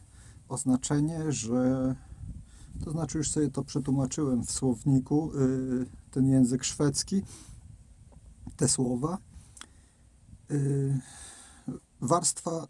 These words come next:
zewnętrzna jest wykonana w pięćdziesięciu procentach z poliestru, w pięćdziesięciu procentach z bawełny,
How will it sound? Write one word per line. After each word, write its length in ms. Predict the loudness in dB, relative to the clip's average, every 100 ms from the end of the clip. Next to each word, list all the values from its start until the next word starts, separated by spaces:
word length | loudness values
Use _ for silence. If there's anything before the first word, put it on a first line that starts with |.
| -4
zewnętrzna 1040 | 2 2 4 4 6 6 4 0 0 0 0
jest 220 | 0 2
wykonana 640 | 0 2 4 6 6 4
w 120 | 0
pięćdziesięciu 800 | -2 2 2 2 2 2 2 -2
procentach 640 | -6 -6 -2 0 0 -2 -6
z 80 |
poliestru, 880 | -4 -2 2 2 2 0 -4 -2 -2 -4 -20 -20 -20
w 140 | -14 -12
pięćdziesięciu 840 | 0 2 2 0 2 2 2 0
procentach 640 | -2 -4 -2 0 2 0 -2
z 80 | -4
bawełny, 760 | -4 -4 -2 2 2 0 -4